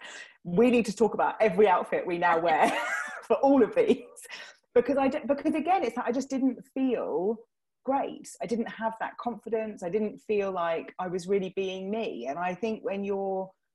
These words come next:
talking to people, meeting people, in whatever, you know, stage of life you're in, whether you're just meeting the school mums, whether you're meeting someone new for a day, you know, whatever it is,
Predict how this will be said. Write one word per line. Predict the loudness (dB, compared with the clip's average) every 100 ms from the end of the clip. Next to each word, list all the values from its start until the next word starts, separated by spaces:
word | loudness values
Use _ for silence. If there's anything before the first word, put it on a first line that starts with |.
| _ 0
talking | 0 2 -4
to | -2
people, | -4 -2 -2
meeting | -2 -4 -8 -8
people, | -8 -2 -2 -2 -8 _ -4
in | 0
whatever, | -2 0 -2 0 0 0 -4 -12 _ _ _ _ _ -6
you | -2
know, | 0 -2 -4
stage | -8 -2 -2 -2
of | -4
life | -4 -4 -4
you're | -2
in, | -2
whether | -2 0
you're | 0
just | 0 -4
meeting | -4 -4 -4
the | -6
school | -4 -4
mums, | -2 -4 -6
whether | -8
you're | -6 -6
meeting | -6 -8 -8 -8
someone | -10 -8 -6 -6
new | -8 -8
for | -8
a | -6
day, | -4
you | -4
know, | -6
whatever | -4 -4 -2
it | 2
is, | 2 0 -2 -6 -8